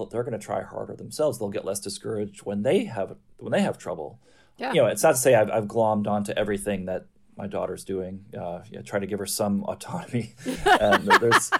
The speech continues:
Speaker 1: th-, there's a lot of, there's a lot of minefields you walk into here, right?
Speaker 2: Yeah.
Speaker 1: And there's the whole idea of, like, "Well, I didn't surf when I was a kid, so I'm gonna have my kid be a great
Speaker 2: Yeah.
Speaker 1: surfer and, and live."
Speaker 2: Vicariously living
Speaker 1: Yeah, yeah.
Speaker 2: through your child, right?
Speaker 1: Exactly. So I was, you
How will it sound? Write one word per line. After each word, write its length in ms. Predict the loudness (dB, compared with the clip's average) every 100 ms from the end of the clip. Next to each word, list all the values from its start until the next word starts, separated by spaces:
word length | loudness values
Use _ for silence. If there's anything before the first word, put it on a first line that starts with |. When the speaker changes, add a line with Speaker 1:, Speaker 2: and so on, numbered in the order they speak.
| 0 -2 0 -4 -2 -2 0
Speaker 1:
th-, 100 | 4
there's 140 | 6 8
a 20 |
lot 160 | 10 10
of, 180 | 6 0 -2 0 2 4
there's 100 | 8
a 60 |
lot 120 | 10 10
of 60 |
minefields 680 | 8 8 8 8 8 6 4
you 140 | 4
walk 300 | 8 8 8
into 240 | 2 2 2
here, 120 | 4
right? 140 | 6 6
Speaker 2:
Yeah. 80 | 4
Speaker 1:
And 80 | 2
there's 140 | 2
the 80 | 6
whole 160 | 8
idea 300 | 8 8 6
of, 40 | 8
like, 240 | 6 2
"Well, 280 | 4 8 8
I 220 | 8 6 6
didn't 420 | 2 -4 -2 -2
surf 380 | -4 -4 -4 -6
when 100 | -2
I 140 | 0
was 120 | 0
a 60 | -4
kid, 320 | -10 -10 -6
so 100 | -6
I'm 80 | -6
gonna 120 | -6
have 220 | -4 -6
my 280 | -6 -6 -6 -6 -12
kid 300 | -14 -12 -10
be 80 |
a 60 | -12
great 260 | -8 -6 -2
Speaker 2:
Yeah. 180 | 0 0
Speaker 1:
surfer 380 | -2 -6 -8
and, 220 | -4 -4 0
and 40 |
live." 160 | 2 2 2
Speaker 2:
Vicariously 960 | 4 4 2 0 -2 -2 0 0 -2 -4
living 240 | -2 4 6
Speaker 1:
Yeah, 120 | 6
yeah. 220 | 8 6
Speaker 2:
through 120 | 6
your 180 | 4 2
child, 520 | 2 4 6 6 0 -2
right? 360 | -2 -2 -2 -8 _ -20 -18 -6
Speaker 1:
Exactly. 460 | 0 2 2 0
So 120 | 4 6
I 80 |
was, 220 | 8 4
you 80 | 0